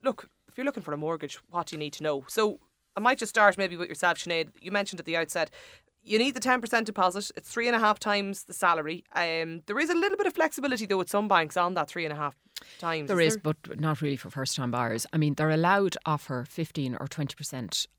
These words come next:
Speaker 2: of their mortgage book, um, to people who are outside those limits. All right, uh, there's two limits, by the way. Loan to, loan to value, which is the, the amount you can borrow against the house. It's ninety percent is the maximum, eighty percent for a switcher, uh, and it's three and a half times income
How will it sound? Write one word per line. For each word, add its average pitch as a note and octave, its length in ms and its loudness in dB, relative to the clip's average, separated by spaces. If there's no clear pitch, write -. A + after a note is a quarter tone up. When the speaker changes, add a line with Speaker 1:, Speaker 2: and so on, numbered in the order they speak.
Speaker 2:
of B2+ 340 -4
their C3+ 120 -2
mortgage C3 600 -4
book, - 340 -10
um, A#2+ 360 -4
to D#3+ 100 -8
people E3+ 300 -6
who C3+ 120 -6
are C3 160 -4
outside C3+ 500 -4
those G#2+ 260 -8
limits. - 500 -8
All C3 100 -6
right, B2+ 320 -4
uh, D#3 60 -4
there's D3 160 -2
two G#3 140 0
limits, A#2 260 -2
by A2 120 -8
the F2 80 -12
way. G2 120 -6
Loan C3+ 220 -2
to, D3 240 -8
loan D#3+ 240 -2
to D3+ 80 -8
value, C#3 340 -2
which - 220 -8
is A2 120 -10
the, F#2+ 220 -10
the B2 120 -6
amount B2+ 380 -4
you G#2+ 60 -6
can B2+ 100 -10
borrow A#2+ 300 -6
against A#2+ 320 -8
the B2 60 -12
house. C3 380 -4
It's - 160 -12
ninety C#3 380 0
percent A#2+ 520 -6
is - 120 -8
the G2 120 -10
maximum, C3 760 -4
eighty C#3 280 -2
percent A#2+ 380 -8
for - 140 -14
a - 40 -12
switcher, - 440 -8
uh, D3 320 4
and C#3 180 0
it's - 140 -4
three - 220 -2
and G3 80 2
a D#3+ 40 2
half C3+ 200 -2
times C3 320 -6
income B2 400 -6